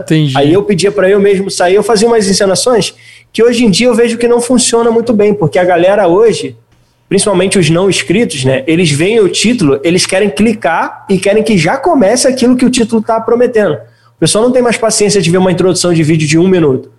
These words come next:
Speaker 1: Não
Speaker 2: Pelo
Speaker 1: tem.
Speaker 2: contrário, o pessoal já joga logo dois dedinhos pra frente, vai pulando, vai pulando, até
Speaker 1: <laughs>
Speaker 2: chegar na aula direto. O pessoal não tem mais paciência de ver introdução nem finalização,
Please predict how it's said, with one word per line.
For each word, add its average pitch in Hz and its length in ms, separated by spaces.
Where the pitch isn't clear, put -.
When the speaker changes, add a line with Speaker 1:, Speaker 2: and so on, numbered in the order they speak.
Speaker 1:
Não 139 220
Speaker 2:
Pelo 160 160
Speaker 1:
tem. 165 80
Speaker 2:
contrário, 226 340
o - 20
pessoal 175 320
já 190 140
joga 190 280
logo 208 220
dois 220 220
dedinhos 214 300
pra 208 180
frente, 196 300
vai 208 140
pulando, 202 440
vai 196 100
pulando, 190 360
até 214 220
Speaker 1:
<laughs> 190 40
Speaker 2:
chegar 240 720
na 175 140
aula 190 220
direto. 208 420
O - 40
pessoal 180 240
não 247 140
tem 247 100
mais 226 140
paciência 196 380
de 185 120
ver 190 40
introdução 196 580
nem 233 160
finalização, 220 840